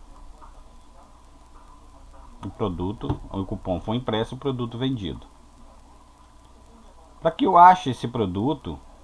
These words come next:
eu saio da tela de venda e retorno para cupons e orçamentos. Em cupons e orçamentos, aqui vai estar a lita-, a listagem, tá vendo, ó, cupom.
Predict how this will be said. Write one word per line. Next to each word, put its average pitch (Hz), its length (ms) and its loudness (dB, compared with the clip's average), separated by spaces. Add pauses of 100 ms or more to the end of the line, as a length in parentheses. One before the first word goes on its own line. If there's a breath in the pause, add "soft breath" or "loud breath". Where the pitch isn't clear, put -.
(1160)
eu 113 120 -4
saio 156 360 4
da 135 120 4
tela 98 280 0
de 123 140 -4
venda 117 460 0
e 110 40 -4
retorno 127 440 2
para 131 160 2
cupons 127 440 -4
e 127 60 -6
orçamentos. 127 720 -4 (880 loud breath)
Em 247 80 -2
cupons 127 480 0
e 117 60 -2
orçamentos, 90 840 -4 (680 soft breath)
aqui - 280 -2
vai 156 140 0
estar 139 200 2
a - 20 6
lita-, 139 400 2
a 110 80 2
listagem, 117 1120 4
tá - 160 -4
vendo, 98 320 0
ó, 69 160 2 (100)
cupom. 104 460 -4